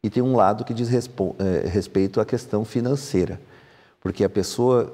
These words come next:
quando vai fazer uma mamografia, ou qualquer exame, ou qualquer coisa que ela faça pelo sus ou por plano de saúde, ela pensa assim, "Não, é de graça." E não é de graça. Alguém tá pagando aquele exame, né?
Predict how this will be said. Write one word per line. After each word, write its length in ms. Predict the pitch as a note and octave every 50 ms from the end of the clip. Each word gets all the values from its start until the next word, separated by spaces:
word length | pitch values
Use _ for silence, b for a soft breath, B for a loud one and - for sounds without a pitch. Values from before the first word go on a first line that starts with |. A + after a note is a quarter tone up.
| - -
quando 260 | - A2+ A#2 A#2+ A#2+
vai 160 | G#2+ A2+ G#2+
fazer 240 | G#2+ - F#2+ F#2 G#2
uma 140 | G2 F#2 F#2
mamografia, 640 | F2+ F2 E2+ E2+ E2 E2+ D#2+ E2 - - A2 B2
ou 60 | A#2+ A#2
qualquer 340 | B2+ A2+ - - D#3 D#3+
exame, 420 | C#3+ A#2+ F2 - G#2 A2 A2+ G#2+ F#2+
ou 80 | F#2+
qualquer 280 | F#2+ - A2+ - - E3+
coisa 320 | E3+ - B2+ B2 A2 A2
que 100 | - -
ela 140 | F#2+ G2 F#2
faça 280 | - - F#2+ F#2+ - F#2+
pelo 240 | - G2+ F#2+ D#2+ -
sus 400 | - - - G#2+ A2 A2+ G2+ G2+
ou 60 | F#2+
por 160 | F#2+ G2 F#2+
plano 260 | F#2+ G2+ G2+ G2 E2+
de 80 | E2+ -
saúde, 500 | - - D2+ D#2+ G2+ A#2+ C3+ G#2+ F#2 E2 B B B B B B B
ela 160 | - F#2+ G2 G2
pensa 300 | - G#2 G#2+ G#2 - F#2+
assim, 140 | - B2+
"Não, 120 | C#3 C#3 A#2
é 80 | G#2+
de 120 | G2+ G2 A2+
graça." 500 | - A2 G2+ F#2 E2+ - - - - - - - _ _ _ _ _ _ _
E 80 | - F#2
não 180 | F#2+ G#2 G2 G#2
é 80 | A2+
de 120 | G#2 F#2 E2
graça. 360 | D#2+ D2+ D2+ - - - - - _
Alguém 600 | - F#2+ G2 F#2+ F#2 F#2 F#2+ G2 A2+ B2 C#3+ C3+
tá 160 | C3+ - -
pagando 500 | - - D3 C3+ G#2 G#2 G#2 A2 A#2 A#2
aquele 280 | A2 - - A2+ A#2+ A#2
exame, 360 | A2 G#2 F#2+ F2+ E2 E2+ F2 - b b b b b b b b b _
né? 220 | - E2+ F2 G2